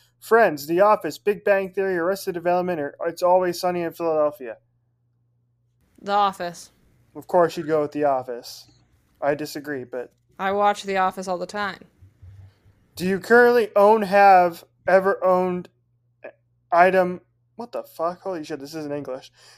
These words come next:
Speaker 1: Do you currently own slash have you ever owned an item of decor or any merch that relates to Harry Potter in any way? Yes!
Speaker 2: No!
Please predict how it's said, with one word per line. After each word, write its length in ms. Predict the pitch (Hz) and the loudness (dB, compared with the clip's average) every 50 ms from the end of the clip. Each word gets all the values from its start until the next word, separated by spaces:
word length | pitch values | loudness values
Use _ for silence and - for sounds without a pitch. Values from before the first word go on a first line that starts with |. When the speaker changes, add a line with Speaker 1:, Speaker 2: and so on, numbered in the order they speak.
| _ _ | _ _
Speaker 1:
Do 80 | - | -6
you 100 | 190 196 | -6 -6
currently 500 | 190 - - 233 254 262 269 269 269 220 - | -4 -2 2 2 4 4 4 2 0 -2 0
own 300 | - 214 208 214 220 214 | 2 4 4 4 4 0
slash 380 | 214 - 220 190 190 - 185 - | -2 2 4 4 4 2 0 -12
have 520 | _ - 220 214 190 170 160 165 165 165 | _ 4 6 6 8 6 6 4 0 -2
you 220 | 175 180 175 185 - | -4 -4 -4 -4 0
ever 340 | - 190 202 190 196 196 - | 2 2 4 4 2 0 2
owned 220 | 190 190 190 185 | 0 0 0 0
an 140 | 180 175 175 | -4 -6 -4
item 300 | - 180 180 185 196 190 | -2 0 2 2 2 0
of 160 | 185 180 170 170 | -2 -4 -4 -4
decor 500 | 180 175 160 - - 190 185 185 175 165 | -4 -4 -4 -4 -2 0 2 2 2 2
or 220 | 160 160 165 165 - | 2 0 -2 -4 -6
any 200 | 202 202 208 196 | -8 -6 -6 -6
merch 340 | 185 180 175 175 175 - _ _ _ _ _ _ _ | -4 -4 -4 -4 -6 -10 _ _ _ _ _ _ _
that 140 | _ 175 175 | _ 4 4
relates 360 | 175 180 180 180 185 202 190 | 4 4 2 0 -2 -2 -2
to 120 | - 185 170 | -4 -2 0
Harry 240 | 185 185 185 180 180 | 0 0 2 0 -2
Potter 400 | 175 - 180 175 180 175 175 170 | 0 2 4 4 4 4 2 -2
in 80 | 170 175 | -4 -4
any 280 | - 196 196 190 175 | -6 -6 -4 -4 -4
way? 460 | 160 165 175 185 196 202 208 202 - _ _ _ _ _ | -2 0 2 2 2 2 0 -4 -8 _ _ _ _ _
Yes! 800 | 151 165 190 233 285 262 190 - - - - - - - - - _ _ _ _ _ _ _ _ _ _ _ | -6 2 6 8 8 8 8 6 0 -8 -10 -8 -10 -12 -12 -16 _ _ _ _ _ _ _ _ _ _ _
Speaker 2:
No! 1400 | - 175 180 185 190 190 196 208 214 214 214 214 214 214 214 208 208 202 196 190 185 175 175 165 139 123 180 - | -14 -12 -10 -2 2 6 8 8 10 12 12 12 12 12 10 10 10 8 8 8 6 4 4 2 -2 -6 -8 -12